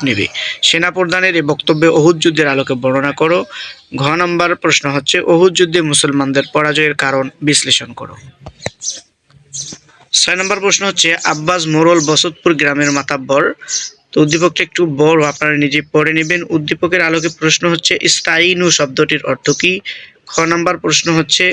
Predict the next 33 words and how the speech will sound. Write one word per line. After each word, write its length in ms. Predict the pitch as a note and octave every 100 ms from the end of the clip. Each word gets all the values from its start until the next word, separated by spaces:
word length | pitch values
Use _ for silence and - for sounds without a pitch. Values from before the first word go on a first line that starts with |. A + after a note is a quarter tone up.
| -
ইয়া 200 | D#3 D#3+
আইয়ুহাল্লাযীনা 760 | E3+ E3 E3 E3 D#3 D#3 E3+ E3+
আমানুত্তাকুল্লাহা 1000 | D3+ D3+ D#3 D#3+ D#3+ D3+ D#3+ D#3 E3+ F3
হাক্কা 300 | D#3 C#3+ D#3
তুকাতিহি 520 | D#3 D3+ E3 D#3+ F3+
ওয়া 120 | D#3+ C#3+
লা 120 | C#3+
তামুতুন্না 520 | C#3+ D3+ D#3 F3 F#3
ইল্লা 300 | D3+ C#3 C#3
ওয়া 120 | C#3
আনতুম 280 | C3+ B2+ C3+
মুসলিমুন 420 | D3 - C3 G#2+ G2 - - - _
আয়াতের 320 | D#3+ D#3 D3+ C3+
ব্যাখ্যা 340 | C#3+ C#3 D#3+
করো। 320 | F3+ F3+ G3+ - - - - D3+
গ 160 | F3
নম্বর, 320 | F3+ D#3+ C#3+
মাওলানা 460 | C#3+ D#3 D#3+ E3+ E3
জহির 300 | C#3+ D#3 E3+
উদ্দিন 220 | D#3+ E3
সাহেবের 380 | - D3+ D3 D3+ C#3+
বক্তব্য 400 | C#3 - D#3+ E3
সূরা 300 | - D3+ C#3+
আলে 160 | C#3 D#3
ইমরানের 440 | D#3 D#3 D3 C#3
যে 140 | C#3+
আয়াতের 420 | C#3+ C#3 C#3+ C#3 -
সাথে 220 | C#3+ C#3
সাদৃশ্যপূর্ণ 760 | - C3+ C#3+ C#3 D#3 D#3+ D#3+
তা 160 | D#3 C#3+
উল্লেখপূর্বক 680 | C#3 C3+ C3+ - C#3 C3+ B2+
ব্যাখ্যা 320 | C#3 - D3+
করো। 260 | F3 F#3+